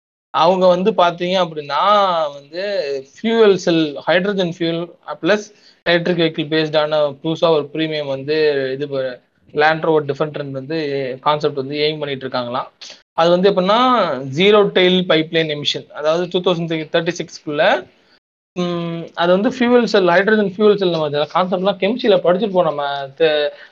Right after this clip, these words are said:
டென்த், ட்வெல்த் அப்போ ஃபியூவல் செல் கான்செப்ட்லாம். அந்த கான்செப்டையும் அந்த கா-, நம்ம பெட்ரோல் பிளஸ் எலக்ட்ரிக் ஹைபிரிட் போய் ஃபியூவல் செல் பிளஸ் ஹைபிரிட் மாதிரி வந்து கொண்டு வர்ற மாதிரி ஒரு ட்ரை பண்ணிட்டு இருக்காங்க. ஆ, இது வந்து எனக்கே புதுசா இருந்துச்சு. நம்ம ஹைபிரிட்ன்றது இப்ப டீசல் பிளஸ், ஆ,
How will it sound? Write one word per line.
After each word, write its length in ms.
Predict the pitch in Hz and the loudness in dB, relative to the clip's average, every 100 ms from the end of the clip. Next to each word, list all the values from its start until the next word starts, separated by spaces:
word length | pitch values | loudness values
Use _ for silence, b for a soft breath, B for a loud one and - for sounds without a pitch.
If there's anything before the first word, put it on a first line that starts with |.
| _ - | _ 0
டென்த், 240 | 170 196 180 | 2 2 0
ட்வெல்த் 240 | 180 160 | 0 2
அப்போ 260 | 151 180 175 | 2 2 2
ஃபியூவல் 180 | 190 196 | 6 6
செல் 180 | 196 170 | 6 2
கான்செப்ட்லாம். 560 | 165 165 160 160 170 - B B B | 2 0 -2 0 -2 -2 B B B
அந்த 240 | 165 170 | -2 0
கான்செப்டையும் 840 | 180 185 214 240 190 202 214 285 392 | 4 4 4 2 2 2 4 4 2
அந்த 440 | 381 160 208 226 | 0 -2 0 0
கா-, 200 | 226 - | 0 -2
நம்ம 180 | 180 185 | 0 0
பெட்ரோல் 400 | 202 190 240 233 - | 0 0 -2 -2 -4
பிளஸ் 140 | 190 | 0
எலக்ட்ரிக் 340 | 185 185 196 | 0 0 -2
ஹைபிரிட் 340 | 185 175 170 156 | -2 -2 -6 -4
போய் 480 | 185 175 196 311 - b b - | 0 0 0 -4 -10 b b 0
ஃபியூவல் 280 | 254 262 247 | 6 6 6
செல் 240 | 240 226 | 2 2
பிளஸ் 260 | 202 190 196 | 0 0 2
ஹைபிரிட் 340 | 185 180 175 | 2 2 -2
மாதிரி 260 | 170 185 190 | 0 2 2
வந்து 280 | 165 165 | 0 -2
கொண்டு 300 | 170 160 156 | -2 -2 0
வர்ற 120 | 151 147 | -2 -2
மாதிரி 260 | 147 147 | 0 0
ஒரு 120 | 139 | -2
ட்ரை 220 | 135 139 139 | -6 -10 -10
பண்ணிட்டு 160 | 123 | -18
இருக்காங்க. 280 | 120 120 110 _ _ _ _ _ _ _ 123 | -16 -16 -18 _ _ _ _ _ _ _ -10
ஆ, 260 | 127 127 | -8 -8
இது 200 | 131 147 | -8 -6
வந்து 260 | 160 170 180 | -4 -2 -2
எனக்கே 380 | 170 165 190 185 | -2 -2 -2 -2
புதுசா 220 | 180 170 | -4 0
இருந்துச்சு. 460 | 170 147 131 131 139 | 0 0 -6 -14 -14
நம்ம 420 | 147 151 151 160 | -8 -6 -2 0
ஹைபிரிட்ன்றது 540 | 180 196 185 180 175 | 2 2 2 -2 -2
இப்ப 180 | 180 170 | -2 -4
டீசல் 400 | 151 180 196 175 | -4 -2 -2 -2
பிளஸ், 440 | 170 160 - 165 | -2 -2 -2 -2
ஆ, 320 | 156 156 151 | 0 0 0